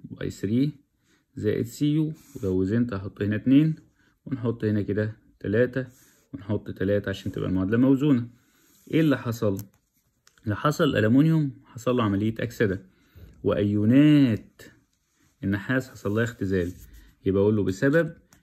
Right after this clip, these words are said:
إن أيونات النحاس هتختزل، يبقى نختار له الاختيار ج. نروح للسؤال تلاتة وأربعين، آخر سؤال في حلقة اليوم. بيقول لي تبعًا للمعادلتين اللي قدامي دول، فإن قيمة ال اي ام اف للتفاعل بتاعنا.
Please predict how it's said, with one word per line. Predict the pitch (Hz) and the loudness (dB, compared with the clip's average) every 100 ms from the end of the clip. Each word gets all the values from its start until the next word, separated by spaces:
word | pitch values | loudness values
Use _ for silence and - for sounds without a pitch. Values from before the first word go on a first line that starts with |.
| - | -4
إن | 98 | -2
أيونات | 85 98 98 113 127 - | 0 0 0 2 0 -2
النحاس | 98 95 107 104 92 | -4 -4 -6 -8 -10
هتختزل، | - - 98 95 98 95 - _ - | -16 -10 -6 -2 -2 -4 -14 _ -6
يبقى | 98 92 | -2 -2
نختار | 90 - 92 | -4 -8 -6
له | 90 | -6
الاختيار | 90 - - 92 85 - - _ _ - | -8 -14 -12 -10 -10 -14 -20 _ _ -6
ج. | 113 117 82 - _ _ _ _ _ _ _ _ - | -2 -2 -2 -10 _ _ _ _ _ _ _ _ -4
نروح | 139 | -2
للسؤال | 156 - 98 117 | -2 -4 -2 -2
تلاتة | 107 117 101 | -2 -2 -2
وأربعين، | 92 92 110 | -2 0 0
آخر | - - | -2 -6
سؤال | 107 - 104 | -8 -4 -4
في | 101 - | -4 -8
حلقة | 104 104 98 | -8 -8 -6
اليوم. | 90 92 135 180 - _ _ _ _ _ _ | -2 2 2 0 -8 _ _ _ _ _ _
بيقول | - 147 | 0 2
لي | |
تبعًا | 139 110 120 104 | 2 0 0 0
للمعادلتين | 95 92 90 110 123 95 92 104 101 | 0 0 0 0 0 0 0 0 0
اللي | 90 | -2
قدامي | 90 98 98 | -2 0 2
دول، | 92 87 90 _ _ | 0 -2 -6 _ _
فإن | - - 92 | -12 -4 -4
قيمة | 90 156 175 165 - - | 0 0 0 -4 -10 -8
ال | 101 | -4
اي | - 123 | 0 2
ام | 104 | 2
اف | 95 - | 0 -4
للتفاعل | 98 - - 92 80 | -10 -8 -8 -6 -6
بتاعنا. | 87 - | -10 -16